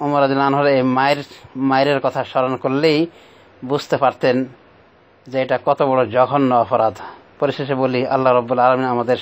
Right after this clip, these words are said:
সবাইকে হেদায়েতের পথে পরিচালিত করুন এবং যত প্রকার বিদআত, সুন্নাত বিরোধী আমল পরিত্যাগ করার তৌফিক দান করুন। আমিন। ওয়া সাল্লাল্লাহু আলা নবিয়িনা মুহাম্মদ ওয়া আলা আলিহি ওয়া সাহবিহি আজমাইন।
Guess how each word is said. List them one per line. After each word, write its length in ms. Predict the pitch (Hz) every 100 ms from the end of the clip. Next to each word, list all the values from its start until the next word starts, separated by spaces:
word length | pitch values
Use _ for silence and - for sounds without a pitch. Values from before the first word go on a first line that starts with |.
| 135
সবাইকে 340 | 131 127 131 123
হেদায়েতের 380 | 123 131 127 120
পথে 180 | 123 - 123
পরিচালিত 320 | 127 127 131 147
করুন 200 | 165 196 - - - -
এবং 140 | 143 135
যত 140 | 160 190
প্রকার 260 | 175 175 139
বিদআত, 440 | 139 135 147 170 170 - -
সুন্নাত 260 | 151 151 135
বিরোধী 240 | 147 139 135 120
আমল 200 | 131 151 151
পরিত্যাগ 300 | 151 131 131 127
করার 180 | 123 117
তৌফিক 240 | 139 156 131
দান 180 | 139 135
করুন। 220 | 160 156
আমিন। 320 | 139 147 175 185 - -
ওয়া 100 | - -
সাল্লাল্লাহু 320 | 143 139 135
আলা 140 | 135 131
নবিয়িনা 200 | 131 131
মুহাম্মদ 260 | 123 143
ওয়া 100 | 135
আলা 120 | 123 123
আলিহি 200 | 131 131 131
ওয়া 100 | -
সাহবিহি 260 | 120 120 117
আজমাইন। 360 | 113 117 117